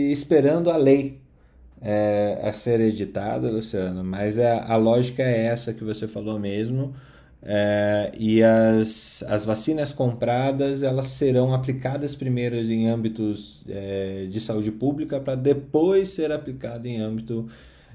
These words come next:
é, de saúde corporativo. Tô certo, Alexander, Felipe?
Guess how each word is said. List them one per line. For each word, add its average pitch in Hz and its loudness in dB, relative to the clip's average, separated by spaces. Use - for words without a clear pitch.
é, 98 -4
de 104 -4
saúde 104 -2
corporativo. 104 -6
Tô 107 0
certo, 135 0
Alexander, 123 -2
Felipe? 143 -4